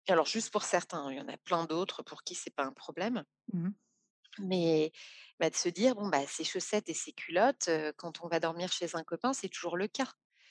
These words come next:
Speaker 1: Quand on va, heu, on part en colonie, c'est toujours le cas.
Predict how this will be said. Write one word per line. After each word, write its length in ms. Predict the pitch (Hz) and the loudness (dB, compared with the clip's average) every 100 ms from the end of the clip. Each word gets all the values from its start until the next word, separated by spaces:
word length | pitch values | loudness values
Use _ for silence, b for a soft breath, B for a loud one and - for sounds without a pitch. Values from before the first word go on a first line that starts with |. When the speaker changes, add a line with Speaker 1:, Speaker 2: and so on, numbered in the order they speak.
| b b | b b
Speaker 1:
Quand 280 | - 160 170 | -4 -4 -4
on 120 | 170 | -2
va, 600 | 160 185 202 185 156 151 151 | 4 6 8 8 6 4 0
heu, 20 | |
on 40 | |
part 200 | - 170 | 0 0
en 80 | 170 | 0
colonie, 460 | - 165 160 220 269 | -4 -2 0 0 -2
c'est 160 | 175 | -2
toujours 260 | - 165 165 | -6 -2 0
le 100 | 160 | -2
cas. 280 | - 240 | 0 0